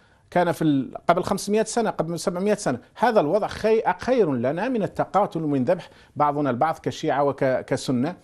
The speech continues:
مهما كان. هذا لا يعني، أنا دائمًا أعود وأقول، خاصة في سوريا وأيضًا في العراق،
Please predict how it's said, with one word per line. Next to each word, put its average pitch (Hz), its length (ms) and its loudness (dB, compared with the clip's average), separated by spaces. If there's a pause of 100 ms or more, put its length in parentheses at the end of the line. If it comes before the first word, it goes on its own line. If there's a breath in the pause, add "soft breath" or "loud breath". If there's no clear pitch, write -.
(180 soft breath)
مهما 180 400 2
كان. 113 180 -2 (240 loud breath)
هذا 160 360 2
لا 170 180 4
يعني، 113 560 0
أنا 120 120 -4
دائمًا 147 380 0
أعود 139 300 -2
وأقول، 120 340 -2
خاصة - 560 -4
في 180 160 -4
سوريا 92 400 -6 (100)
وأيضًا 160 320 -4
في - 80 -8
العراق، 101 340 -4